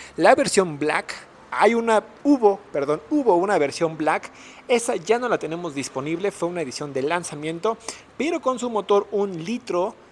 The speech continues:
turbo está haciendo maravillas. Sinceramente se está vendiendo como pan caliente. Y este rojo Sunset me gusta, me gusta en color blanco también, se ven espectaculares. Viene bastante equipada, la verdad, a mí se me hace,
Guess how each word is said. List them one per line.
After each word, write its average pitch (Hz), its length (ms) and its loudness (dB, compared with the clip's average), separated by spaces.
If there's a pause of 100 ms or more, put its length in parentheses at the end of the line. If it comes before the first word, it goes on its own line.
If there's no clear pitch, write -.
(160)
turbo 196 540 0
está - 240 -8
haciendo 170 360 -6
maravillas. 135 640 -2
Sinceramente 180 600 -2
se - 140 -8
está 147 180 -2
vendiendo 156 340 -6
como 123 240 -8
pan 151 320 -2
caliente. 180 580 -2 (360)
Y 208 80 -6
este 262 240 0
rojo 240 320 4
Sunset 208 320 -2
me 139 160 -6
gusta, 233 540 -6
me 151 180 -6
gusta 190 260 -8
en 151 60 -6
color 143 320 0
blanco 160 540 -4
también, 139 560 -8 (280)
se - 140 -8
ven 165 160 -6
espectaculares. 151 800 -4
Viene 320 220 -4
bastante 214 520 -2
equipada, 147 460 -6
la 147 120 -2
verdad, 160 200 0 (300)
a 143 100 -6
mí 170 140 -4
se 196 140 -2
me 175 80 -2
hace, 143 180 -6